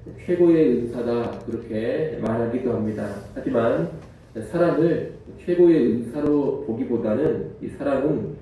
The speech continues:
은사를 사용하는 방식이다, 은사를 사용하는 원리다 이렇게 이해하는 것이 더 좋겠습니다. 먼저 바울은 일 절로 삼 절에서 사랑이 없는 은사는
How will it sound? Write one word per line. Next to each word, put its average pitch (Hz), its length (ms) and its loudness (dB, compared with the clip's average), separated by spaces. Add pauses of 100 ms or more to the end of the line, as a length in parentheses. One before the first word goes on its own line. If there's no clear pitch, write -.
(160)
은사를 143 640 2
사용하는 156 680 0 (100)
방식이다, 110 720 -4 (100)
은사를 131 600 0
사용하는 151 640 0 (200)
원리다 113 680 0
이렇게 113 760 -4 (160)
이해하는 127 580 4
것이 - 200 -6
더 123 520 0 (200)
좋겠습니다. 107 640 -4 (800)
먼저 139 300 6
바울은 147 520 4 (140)
일 127 260 2
절로 156 400 6
삼 180 180 -2
절에서 - 760 0 (320)
사랑이 175 340 2
없는 151 280 2
은사는 123 840 -2